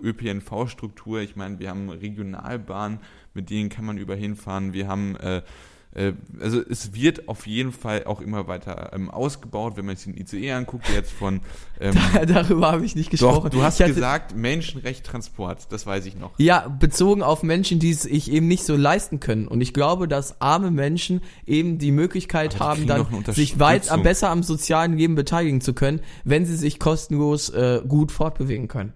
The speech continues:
Speaker 2: Das war mein Punkt. Mister Roman?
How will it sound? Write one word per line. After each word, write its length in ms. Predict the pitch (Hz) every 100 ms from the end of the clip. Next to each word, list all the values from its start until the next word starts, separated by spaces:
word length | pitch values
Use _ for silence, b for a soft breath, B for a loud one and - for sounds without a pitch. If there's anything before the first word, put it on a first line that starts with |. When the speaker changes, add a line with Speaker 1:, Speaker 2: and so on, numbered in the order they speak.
| -
Speaker 2:
Das 200 | 135 127
war 100 | 120
mein 320 | 95 92 117
Punkt. 320 | 113 - - - - - - - - _ _ _ _ _ _ _ - - - - - - - - - - - - - - - - - - - - - - - - - _ _ - - - -
Mister 220 | 135 123
Roman? 400 | 117 117 123